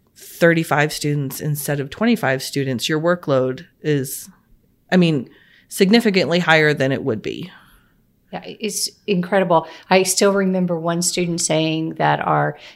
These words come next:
Speaker 2: our textbooks are being held together by duct tape and a prayer. <laughs>
Speaker 1: And
Speaker 2: <laughs>
Speaker 1: maybe
Speaker 2: They were so outdated.
Speaker 1: maybe we could get books that have
Speaker 2: Yeah.
Speaker 1: spines included.
Speaker 2: <laughs>
Speaker 1: I don't know.
Speaker 2: Or up-to-date textbooks
Speaker 1: I'm just
Speaker 2: or
Speaker 1: dreaming big.
Speaker 2: Yeah. Yeah.
Speaker 1: Well,
Speaker 2: Big
Speaker 1: so
Speaker 2: picture.
Speaker 1: when we think about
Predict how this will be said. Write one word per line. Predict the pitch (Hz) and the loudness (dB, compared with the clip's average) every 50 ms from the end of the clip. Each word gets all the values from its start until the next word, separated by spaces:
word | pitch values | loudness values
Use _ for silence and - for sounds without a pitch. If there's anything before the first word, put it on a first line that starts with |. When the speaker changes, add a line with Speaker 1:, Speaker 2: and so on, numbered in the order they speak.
| _ _ _ | _ _ _
Speaker 2:
our | - 175 175 156 | 0 0 0 0
textbooks | - - 247 247 - - - 175 180 - - | 0 -2 -2 -2 0 2 2 2 2 2 0
are | 165 | 0
being | - 170 175 170 170 | 2 2 2 2 2
held | 156 - - 180 180 185 170 | 0 0 0 2 2 2 0
together | - 190 - 175 160 151 160 160 151 | -2 -2 0 0 0 2 0 -2 -2
by | 151 - 151 143 147 143 - | -2 -4 -4 -4 -4 -4 -4
duct | - 185 185 - - | -4 -4 -4 -6 -8
tape | - - 190 185 190 | -8 -6 -6 -6 -4
and | - 165 | -4 -6
a | 156 | -6
prayer. | - - - - 135 120 - _ _ _ _ - | -6 -6 -8 -8 -8 -8 -16 _ _ _ _ -4
<laughs> | - - - - 285 190 - - - - - - - - - 381 - - - - - - - | -2 0 4 4 4 4 4 -2 -14 -20 -20 -20 -16 -14 -12 -12 -12 -12 -10 -10 -10 -2 4
Speaker 1:
And | 294 294 302 | 6 8 8
Speaker 2:
<laughs> | 294 | 8
Speaker 1:
maybe | 320 339 247 269 226 | 8 8 8 8 8
Speaker 2:
They | - - | 6 6
were | 262 202 208 | 4 2 2
so | - 208 220 208 - | 2 2 2 4 4
outdated. | - 185 180 175 - 180 170 175 - - 262 | 4 4 2 2 2 2 2 4 4 4 6
Speaker 1:
maybe | 262 247 220 202 196 190 185 151 | 6 6 6 6 4 4 2 0
we | - 220 220 | 2 4 4
could | 214 - 233 196 | 4 4 4 4
get | 220 208 190 | 4 4 4
books | 202 202 196 - - | 2 0 0 0 0
that | 208 202 | 0 2
have | 196 208 208 220 | 2 2 0 0
Speaker 2:
Yeah. | 226 | 2
Speaker 1:
spines | - 233 214 185 147 135 131 - 160 | 4 6 6 6 6 4 4 2 4
included. | 156 254 - 240 220 180 147 127 - - - - - _ - | 6 6 6 8 6 6 8 6 4 4 2 -12 -8 _ -4
Speaker 2:
<laughs> | 269 - - | -4 2 6
Speaker 1:
I | 233 240 | 6 8
don't | 214 151 143 | 8 8 6
know. | 139 135 131 131 131 135 | 4 4 2 2 2 6
Speaker 2:
Or | 214 220 - | 6 6 6
up-to-date | 240 226 - 262 226 254 254 254 | 6 4 2 2 4 4 4 2
textbooks | - - 175 180 - - - 175 156 147 | 0 -4 -4 -4 -6 -6 -2 0 2 4
Speaker 1:
I'm | 208 214 | 4 4
just | 214 220 185 | 4 4 4
Speaker 2:
or | 180 | 4
Speaker 1:
dreaming | 180 175 170 170 156 156 | 4 4 4 4 2 4
big. | 143 127 123 123 127 - | 4 4 2 2 0 2
Speaker 2:
Yeah. | 220 185 160 139 131 127 135 - - - - - _ _ - | 4 6 6 6 6 2 -2 -8 -18 -20 -20 -20 _ _ -14
Yeah. | - - - 147 - _ _ - | -12 -12 -12 -14 -18 _ _ 2
Speaker 1:
Well, | 190 202 214 208 - | 6 8 8 8 8
Speaker 2:
Big | - - | 4 0
Speaker 1:
so | - 254 226 220 208 - | 2 4 6 6 6 4
Speaker 2:
picture. | - - - - - _ _ - | 2 -2 -12 -18 -20 _ _ 2
Speaker 1:
when | 202 208 | 4 6
we | 214 220 | 6 6
think | 220 220 247 240 233 | 6 4 2 2 4
about | 226 202 185 180 175 170 156 151 - - - | 4 6 8 8 8 8 6 4 2 -4 -10